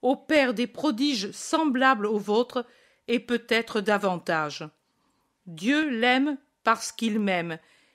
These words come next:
et il finira de l'amener au ciel. Personne, s'il fait des prodiges en mon nom, ne peut être pour moi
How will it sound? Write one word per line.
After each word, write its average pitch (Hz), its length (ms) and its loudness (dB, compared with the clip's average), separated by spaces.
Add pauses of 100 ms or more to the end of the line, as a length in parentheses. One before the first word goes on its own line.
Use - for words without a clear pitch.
et 233 80 2
il 262 180 2
finira 294 560 2
de 233 120 2
l'amener 226 520 2
au 214 140 0
ciel. 165 560 -4 (1080)
Personne, 302 680 0 (260)
s'il 277 440 0
fait 226 260 2
des 202 160 -2
prodiges 214 680 -2
en 208 160 0
mon 214 160 0
nom, 202 320 -2 (360)
ne 233 120 4
peut 247 240 0
être 269 300 0
pour 220 280 -2
moi 240 360 2